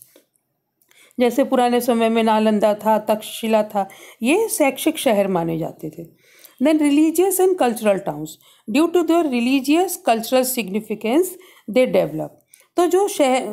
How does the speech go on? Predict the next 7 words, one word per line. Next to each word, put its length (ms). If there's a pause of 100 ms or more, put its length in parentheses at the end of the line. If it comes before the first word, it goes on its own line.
(140)
धार्मिक 560
और 100
सांस्कृतिक 680
केंद्र 300
होते 280
हैं 180
शहर, 480